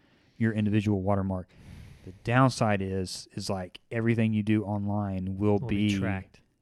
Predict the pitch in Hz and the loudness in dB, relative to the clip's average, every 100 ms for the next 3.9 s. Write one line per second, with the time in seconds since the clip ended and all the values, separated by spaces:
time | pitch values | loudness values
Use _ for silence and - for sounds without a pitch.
0 | _ _ _ - 104 117 113 101 - 110 | _ _ _ -6 -2 0 0 -2 -4 -4
1 | 104 - 104 90 92 - _ - 113 98 | -4 -2 -4 -2 -4 -8 _ -14 -14 -4
2 | 143 123 107 110 147 170 147 - 139 170 | 0 2 0 4 6 6 2 4 6 10
3 | 180 123 104 104 110 127 139 147 | 8 8 2 2 8 10 10 8